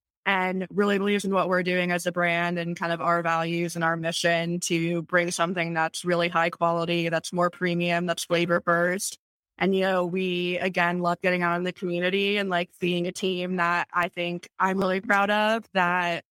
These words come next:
I think people enjoy coming to our events and, and being with our team. And that's something that's really important for us as well, to be, you know, synonymous with the brand, not just the product, but our team as well.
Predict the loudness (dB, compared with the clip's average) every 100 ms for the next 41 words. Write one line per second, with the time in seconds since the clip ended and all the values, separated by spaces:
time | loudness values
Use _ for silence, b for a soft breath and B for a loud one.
0 | -2 0 0 -2 -2 0 2 0 0 0
1 | 0 0 -2 -2 0 0 0 -2 -2 -2
2 | -4 -4 -2 0 0 0 -2 0 0 0
3 | -2 0 0 -2 -2 0 -2 -2 -4 0
4 | 0 0 -2 -2 -4 -2 -2 -2 0 0
5 | 0 -4 -2 0 2 0 -2 -4 -2 -2
6 | -4 -6 _ _ _ 0 0 2 0 0
7 | 0 -2 -2 -2 -2 0 0 0 0 0
8 | -2 -2 -6 -2 -2 2 2 2 0 -4
9 | -2 -2 0 0 0 0 0 0 0 0
10 | 0 -2